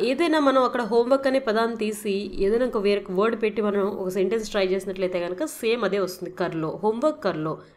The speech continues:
ఇస్త్రీ కర్లో, హోంవర్క్ కర్లో, ఇస్త్రీ కర్లో, కామ్ కర్లో. ఇలా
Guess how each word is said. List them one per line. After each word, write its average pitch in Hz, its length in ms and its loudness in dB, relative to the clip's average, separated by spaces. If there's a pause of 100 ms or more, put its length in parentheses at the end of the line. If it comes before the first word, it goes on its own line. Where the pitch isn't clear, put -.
(120)
ఇస్త్రీ 208 260 -8
కర్లో, 175 400 -2 (120)
హోంవర్క్ 226 560 2
కర్లో, 160 360 -2 (400)
ఇస్త్రీ 262 440 2 (180)
కర్లో, 156 380 -4 (180)
కామ్ 226 240 4 (200)
కర్లో. 160 380 -4 (600)
ఇలా 190 200 0